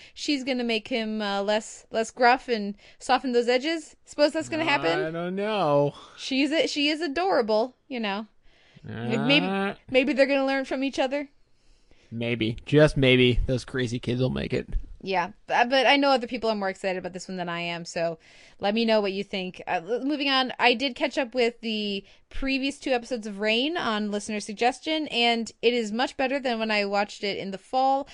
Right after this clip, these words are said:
Speaker 1: I was sort of mixed on it in the fall, but just not interested enough to tune back in. I feel like they have identified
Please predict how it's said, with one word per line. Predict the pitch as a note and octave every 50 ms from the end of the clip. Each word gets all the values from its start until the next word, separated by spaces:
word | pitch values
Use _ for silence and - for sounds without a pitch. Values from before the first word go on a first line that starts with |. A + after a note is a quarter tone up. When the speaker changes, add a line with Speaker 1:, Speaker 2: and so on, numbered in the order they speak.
| - - -
Speaker 1:
I | -
was | G#3 -
sort | - F#4+
of | D#4 A#3+
mixed | A#3+ B3+ - - -
on | D4 C4+ C4+
it | C4+ C4
in | B3+ A#3+
the | B3+
fall, | B3 - B3 A#3
but | A#3 A3 G#3
just | A3 G#3+ -
not | A3 G3+
interested | F#3+ G#3+ G#3+ - A3+ - - A3+ G#3+
enough | G#3+ G#3+ G#3 -
to | - G#3
tune | - - G#3+ G3+
back | G3+ G3+ G3 -
in. | A3+ G#3+ G#3+ G#3+ G#3+ - - - - - -
I | -
feel | - C#4 C4
like | C4 A#3+
they | - B3 A#3 A#3+ A#3 A3 G#3 G#3 A3
have | B3 A#3+ G#3+
identified | G#3+ G#3 G#3 A3 G#3 A3 G#3+ - A#3 G#3+ G#3 G#3 G#3 G#3 G3+ G3